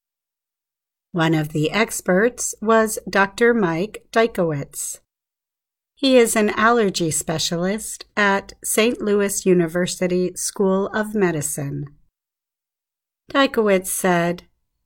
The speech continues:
"Modern studies, when well conducted, are not showing any improvement in congestion with phenylephrine." Phenylephrine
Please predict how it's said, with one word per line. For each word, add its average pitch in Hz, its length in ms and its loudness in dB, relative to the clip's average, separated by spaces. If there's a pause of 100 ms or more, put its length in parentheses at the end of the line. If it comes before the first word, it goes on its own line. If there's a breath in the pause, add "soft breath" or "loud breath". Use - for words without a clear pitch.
(140)
"Modern 196 460 4
studies, 185 800 0 (160)
when 208 440 2
well 175 320 2
conducted, 170 960 -2 (640)
are 220 160 4
not 226 320 4
showing 202 680 0
any 214 460 4
improvement 226 960 2 (100)
in 160 240 0
congestion 180 1000 -2 (260 loud breath)
with 247 240 6
phenylephrine." 175 960 0 (2000)
Phenylephrine 185 1080 2